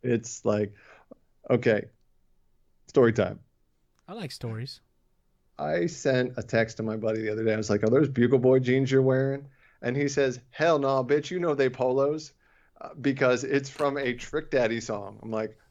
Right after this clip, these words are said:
Speaker 1: "The scariest man in Miami has a line in his, two lines in his song that says, 'Are those Bugle Boy jeans you're wearing?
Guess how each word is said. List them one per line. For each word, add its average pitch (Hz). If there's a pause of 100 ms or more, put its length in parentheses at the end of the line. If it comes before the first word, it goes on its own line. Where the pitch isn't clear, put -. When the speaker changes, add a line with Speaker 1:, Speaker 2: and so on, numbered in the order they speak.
(160)
Speaker 1:
"The 107
scariest 196
man 165
in 156
Miami 147 (800)
has 127
a 117
line 131
in 156
his, 135
two 185
lines 185
in 165
his 151
song 127
that 104
says, 107
'Are 123
those 180
Bugle 175
Boy 180
jeans 175
you're 175
wearing? 175